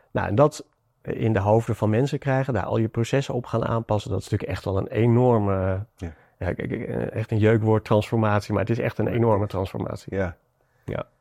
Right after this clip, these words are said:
Speaker 2: Ja, en dan moet je iedereen doorheen, eh, sleuren. Ja. Dus, ehm, we-
Speaker 1: En daarom, want dat was je vraag, hè?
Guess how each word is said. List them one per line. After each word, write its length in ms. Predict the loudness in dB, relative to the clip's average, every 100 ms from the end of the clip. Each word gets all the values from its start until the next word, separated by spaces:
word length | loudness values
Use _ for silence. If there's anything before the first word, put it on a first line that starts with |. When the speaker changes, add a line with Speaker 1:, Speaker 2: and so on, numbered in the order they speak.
| _ _ _
Speaker 2:
Ja, 240 | -6 -6 -4
en 60 |
dan 100 | -4
moet 140 | -4 -4
je 60 |
iedereen 280 | -6 -4 -2
doorheen, 420 | -2 -2 -2 -2
eh, 80 | -2 -4
sleuren. 640 | -6 -10 -6 -4 -4 -6 -10 -16 _
Ja. 340 | -4 -4 -4 -14 _ _ _ _ _
Dus, 280 | -8 -8 -16 _
ehm, 460 | -4 -2 -2 -2 -4 -6 _ -8
we- 160 | 2 4
Speaker 1:
En 80 |
daarom, 440 | 6 6 6 6 4
want 120 | 4
dat 120 | 4
was 160 | 2 0
je 80 | -2
vraag, 360 | 0 0 0
hè? 180 | 0